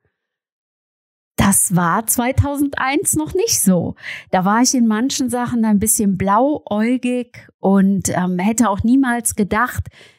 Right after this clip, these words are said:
dass ich einen Podcast mache, dass ich Kartenset rausbringe, dass ich Ausbildungen gebe, dass ich mit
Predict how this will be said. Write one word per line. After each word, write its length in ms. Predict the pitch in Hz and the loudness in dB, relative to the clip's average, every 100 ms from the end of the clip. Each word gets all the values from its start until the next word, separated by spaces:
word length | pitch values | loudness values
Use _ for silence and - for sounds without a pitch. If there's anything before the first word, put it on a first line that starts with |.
| _ | _
dass 180 | 190 240 | 0 2
ich 160 | 208 | 2
einen 180 | 190 190 | 0 0
Podcast 600 | - 294 - 220 208 - | 0 -2 -2 0 0 0
mache, 300 | 202 202 214 | -2 -2 -2
dass 200 | 226 262 | -2 -2
ich 120 | 277 | -4
Kartenset 760 | - 247 - 220 208 208 196 - | -2 -4 0 0 2 0 -2 -4
rausbringe, 760 | 190 202 190 - 196 190 196 | -2 0 -2 0 0 0 0
dass 220 | 202 247 285 | 0 0 0
ich 240 | - - | -2 0
Ausbildungen 920 | 196 220 - 214 202 196 196 190 190 | 0 0 0 0 2 2 0 0 0
gebe, 580 | 185 190 190 190 190 190 - - - - _ - | -2 -2 0 0 0 0 -6 -14 -18 -20 _ -2
dass 380 | 220 226 233 - | 0 2 2 0
ich 200 | 254 269 | -2 -2
mit 220 | 302 | -4